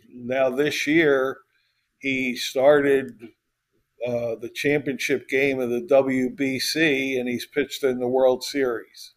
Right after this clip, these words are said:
So he's landed on a really, really big stage,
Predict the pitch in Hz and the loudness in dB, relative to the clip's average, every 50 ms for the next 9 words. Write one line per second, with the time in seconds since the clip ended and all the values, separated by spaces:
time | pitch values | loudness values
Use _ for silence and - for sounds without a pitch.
0 | _ _ _ _ _ _ _ _ _ _ _ _ _ - - - 131 123 123 120 | _ _ _ _ _ _ _ _ _ _ _ _ _ -12 -4 0 2 2 4 4
1 | 117 113 113 107 110 110 - - - - 120 135 151 147 - 147 151 151 151 147 | 4 2 0 -2 -6 -10 -14 -20 -20 -6 -4 -2 -2 -2 0 0 0 2 2 0
2 | 143 143 135 131 131 127 127 127 120 117 117 117 113 107 107 117 131 147 160 165 | 0 -2 -2 0 -2 -2 -2 -4 -4 -6 -8 -10 -14 -16 -14 -8 -2 0 2 4
3 | 156 147 139 135 131 127 135 139 135 131 127 120 123 135 135 131 120 - - - | 4 4 4 2 0 0 0 0 0 0 -2 -4 -4 -4 -4 -4 -4 -6 -12 -12
4 | - - 131 131 127 127 127 127 123 123 - - - - | -6 -4 -2 0 0 0 0 -2 -4 -8 -12 -16 -18 -18